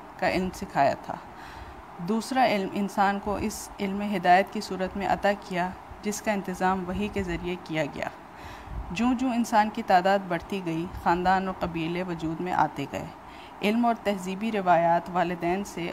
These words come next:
औलाद को सीना ब सीना मुंतकिल होती रहीं। जहाँ भी माशरे की तहजीब व सकाफ़त में बिगाड़ पैदा हुआ, अल्लाह ताला ने इसकी दुरुस्त सिमत में रहनुमाई के लिए अम्बिया भेजे, जो माशरे को सही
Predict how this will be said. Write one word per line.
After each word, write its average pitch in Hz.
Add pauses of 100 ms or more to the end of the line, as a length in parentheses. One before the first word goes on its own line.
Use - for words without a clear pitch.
औलाद 170
को 180
सीना 208
ब 196
सीना 180
मुंतकिल 180
होती 160
रहीं। - (1300)
जहाँ 220
भी 262
माशरे 220
की 226
तहजीब 196
व 214
सकाफ़त 190
में 196
बिगाड़ 175
पैदा 175
हुआ, 160 (300)
अल्लाह 208
ताला 196
ने 190
इसकी 202
दुरुस्त 185
सिमत 160
में 175
रहनुमाई 175
के 180
लिए 185 (100)
अम्बिया 175
भेजे, 170 (840)
जो 208
माशरे 202
को 208
सही 214